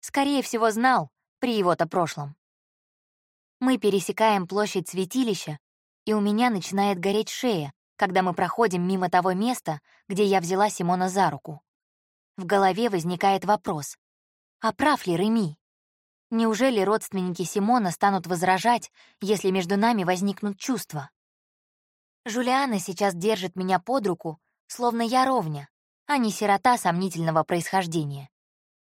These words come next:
Но затем я вспоминаю, как Симон отстранился прошлой ночью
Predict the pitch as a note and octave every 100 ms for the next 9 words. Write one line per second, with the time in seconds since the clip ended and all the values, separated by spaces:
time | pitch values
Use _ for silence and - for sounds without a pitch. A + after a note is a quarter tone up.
0 | _ _ _ _ _ A#3 A#3+ G#3+ F#3 B3+
1 | C4 F#3+ F3 - G3+ G3 A3 B3 F#3 D3+
2 | _ _ _ - A3 - A3+ A#3+ G#3 F#3
3 | - A#3 B3+ G#3 - D#3+ F3+ E3+ F#3+ G3
4 | F#3+ - D3